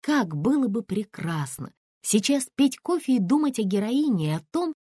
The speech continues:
как ее теперь выручать, а не о темных пятнах в судьбе собственного мужа. Чтобы не думать, Тонечка заставляла себя читать. И в конце концов увлеклась. Лейтенант госбезопасности вот-вот должен был догадаться,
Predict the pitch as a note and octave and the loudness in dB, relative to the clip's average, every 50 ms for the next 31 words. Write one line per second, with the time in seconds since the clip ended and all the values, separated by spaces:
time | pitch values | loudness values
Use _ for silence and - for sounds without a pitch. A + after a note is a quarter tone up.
0 | _ _ _ _ - D4 D4 - C#4 B3 A#3 A3 - G3+ - A#3 A#3 A3 F#3 F#3 | _ _ _ _ -2 -2 0 2 0 0 0 -2 -4 -2 -2 0 0 0 -2 -2
1 | F3+ E3+ E3 D3+ - - D3 C3 C3+ - - - _ _ _ _ _ _ _ - | -4 -4 -4 -6 -6 -6 -6 -6 -8 -10 -16 -20 _ _ _ _ _ _ _ 2
2 | G#3 G#3+ G3+ F#3+ F3+ F3+ - - B3 C4 C4+ A3+ E3+ C#3+ - - _ - G#3 A3 | 4 6 6 4 2 0 0 2 4 4 4 4 2 0 -4 -4 _ 0 0 0
3 | G#3+ - C#3 B2 - - _ _ _ _ - - - F#3+ F#3 D3+ D3 D3+ F3 F#3+ | 0 -4 -6 -10 -10 -14 _ _ _ _ -2 2 4 4 4 4 2 0 0 0
4 | F#3+ - D3 C#3+ D3 - - - D3 C#3+ C#3+ C#3 C#3+ C#3+ C#3+ C#3+ C#3 B2+ - - | 0 -2 -4 -6 -6 -8 -8 -6 -4 -2 -2 -2 -2 -2 -2 -2 -4 -6 -8 -12
5 | - _ _ _ _ _ _ _ _ _ _ _ - - - D4+ C#4 G#3+ G#3 F3+ | -16 _ _ _ _ _ _ _ _ _ _ _ -12 -8 -4 -2 0 2 2 2
6 | D#3 D3+ C#3 C3+ C#3+ C#3 C#3 E3+ B3 - - _ _ _ _ _ _ _ _ _ | 2 0 -2 -2 -4 -2 -2 -2 -2 -4 -8 _ _ _ _ _ _ _ _ _
7 | _ _ - F4+ F#4 F4+ F4 E4+ - - - - A#3+ B3 G3+ F#3 A3 A3 - - | _ _ 0 2 2 2 0 -2 -6 -8 -4 -2 -2 0 0 0 -2 -2 -2 -2
8 | F3+ F#3+ F#3+ F3+ F3 A3 B3+ C4 C4 C4 B3+ - - G3+ D#3 C#3+ C#3+ D#3+ D3+ - | -2 -2 -2 0 0 0 0 0 0 -2 -2 -4 -4 -4 -2 -2 -2 -4 -6 -8
9 | - D3 D3+ - B2 A#2+ C3 - - - _ _ _ _ _ _ _ _ _ _ | -10 -10 -10 -10 -12 -12 -12 -14 -20 -20 _ _ _ _ _ _ _ _ _ _
10 | _ _ - B3 C4+ F4 F4 - - F#4+ G4 F#4+ - A#3 A3 G3 F#3 F#3 F3 D#3+ | _ _ 6 6 6 6 6 2 2 2 2 2 4 2 2 2 2 0 0 0
11 | - E3+ E3 D#3 - D#3+ F3+ F#3 F#3+ G#3+ G3+ - E3 D3 C3 B2+ D3 - - - | 0 0 0 0 0 -2 0 2 0 0 0 -2 -2 -2 -2 -2 -4 -8 -10 -14
12 | - _ _ _ _ _ - E3 G#3 C4 C4+ C#4+ F4 F#4 F#4+ E4 G#3 E3 D3 G3+ | -16 _ _ _ _ _ 0 4 4 4 4 4 2 0 0 0 0 2 2 2
13 | B3 G#3+ D#3+ D#3+ E3 D3+ D#3+ D3+ - D#4+ E4 D#4+ - C4+ C4 - - - A3 G3 | 2 2 0 -2 -4 -4 -4 -4 -2 -4 -4 -2 -2 -2 -2 -2 -2 -2 -2 0
14 | D3+ D3+ F#3 G#3+ - D#3 D#3 G3+ B3+ C4+ G3 E3+ D#3+ F#3 A3 B3 G3+ G3+ A3+ A3 | 0 0 0 0 0 0 2 2 2 2 0 0 2 2 2 2 2 2 0 0
15 | E3+ D3+ F#3 G#3 E3 F3 D#3+ E3 E3+ D3 D#3 D#3 D#3 D#3 - - - - | 0 0 0 0 0 -2 -2 -2 -2 -2 -2 -4 -4 -6 -8 -12 -12 -16